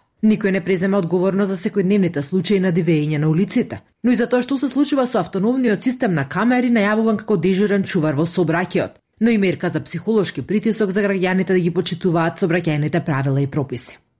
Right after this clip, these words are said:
Кога четириесет и три годишниот Бојан од Скопје пред неколку години се судрил со возило на раскрсница во строгиот центар на градот,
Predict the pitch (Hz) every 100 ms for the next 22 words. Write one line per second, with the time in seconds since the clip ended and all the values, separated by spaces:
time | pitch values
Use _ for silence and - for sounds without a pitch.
0 | - - 196 208 208 254 277 247 202 233
1 | 254 190 226 247 185 156 131 160 226 165
2 | 143 - 254 247 165 165 180 240 269 185
3 | 180 240 208 175 170 247 233 185 165 160
4 | 139 214 208 151 135 143 160 - 220 190
5 | 165 233 240 175 175 180 180 156 135 -
6 | 151 143 143 135 190 180 202 -